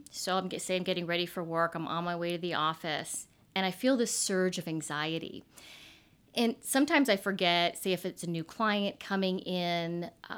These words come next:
or even n-, not a new client, but I get into the office and I'm having this anxiety,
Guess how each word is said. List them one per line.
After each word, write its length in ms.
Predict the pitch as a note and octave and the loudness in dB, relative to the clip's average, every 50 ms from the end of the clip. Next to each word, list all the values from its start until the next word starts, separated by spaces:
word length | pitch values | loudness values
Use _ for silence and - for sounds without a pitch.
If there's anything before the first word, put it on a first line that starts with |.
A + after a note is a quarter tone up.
| - - | -10 -6
or 260 | - G#3 G#3 G3+ G3+ | -4 -2 0 0 0
even 480 | - B3+ C#4+ D4 D#4+ D4 C#4 B3 G#3+ - - | 2 0 2 4 4 6 6 4 4 0 -6
n-, 180 | F#3 F3 - - | -6 -6 -6 -4
not 300 | - G3 F3 F#3 G#3 G#3+ | 0 4 4 6 6 4
a 60 | G3+ | 2
new 100 | F3+ E3 | 0 -2
client, 480 | D#3+ - F#3 D#3+ D#3 D#3+ D#3 D#3 D#3 - | -4 -6 -6 -4 -2 0 -2 -2 -2 -2
but 100 | F#3+ F3 | -2 0
I 60 | F3+ | 0
get 180 | F3+ A#3 B3 C#4 | 2 4 4 6
into 180 | D#4 D4+ - D4 | 6 4 4 2
the 160 | D4+ C4+ A3+ | 2 4 6
office 480 | G3 F#3 F#3 F#3 - G3+ F#3 F3+ - - | 6 6 6 4 2 0 0 0 -2 -4
and 80 | G3 | -4
I'm 60 | G3 G3 | -4 -4
having 340 | G3 C4+ E4+ F#4+ G#4+ F#4+ | -2 -4 -2 0 2 2
this 180 | D#4+ C4 - - | 2 2 0 -2
anxiety, 920 | F#3+ F#3 E3+ E3 F#3 F3+ F#3 G3 G#3 A3 G#3+ G3 F#3 D#3+ D#3 D3+ - - | -2 -2 -2 0 2 2 4 4 4 4 2 2 0 -4 -4 -6 -8 -12